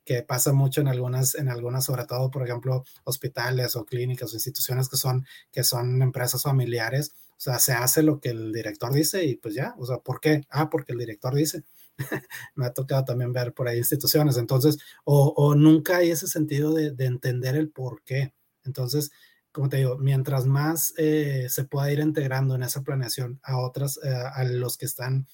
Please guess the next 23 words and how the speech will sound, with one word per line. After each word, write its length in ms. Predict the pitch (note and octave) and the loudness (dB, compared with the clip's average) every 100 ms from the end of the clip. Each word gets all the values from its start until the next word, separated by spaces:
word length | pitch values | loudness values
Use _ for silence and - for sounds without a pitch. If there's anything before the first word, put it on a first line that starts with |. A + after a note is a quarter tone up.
| _ - | _ -6
operando 540 | D3 C#3 B2+ C3 C#3 | -4 -2 -2 0 2
en 80 | C#3 | 0
el 100 | B2 | 0
día 120 | B2+ | -2
a 40 | |
día, 400 | B2+ B2+ B2+ C3 - _ _ | -2 -2 -2 -4 -8 _ _
que 80 | C#3+ | 0
haya 160 | C3+ D3 | 2 2
esa 180 | C#3+ D#3 | 0 0
comunicación, 720 | C#3+ C3+ C3 - B2 D3 D3+ _ _ _ _ _ _ _ - | 0 0 0 -4 -2 -4 -6 _ _ _ _ _ _ _ -6
si 220 | - C3+ | 0 2
bien, 360 | C3 C#3 D#3 - | 4 4 2 0
o 100 | B2+ | -2
sea, 160 | C3 - | -2 -4
como 160 | A#2+ | -6
te 100 | C3+ | 0
digo, 280 | C3 A#2+ - | 0 -2 -2
teóricamente 760 | D3 C#3 D3+ D3 C3 C3 D3 C#3 | 2 4 4 2 2 0 0 -2
y 120 | B2 | -2
como 260 | A#2+ A#2 | -6 -6
en 80 | A#2 | -6
el 120 | A#2 | -2
librito, 500 | A#2+ A#2 C3+ C3+ E3 | -2 2 0 2 0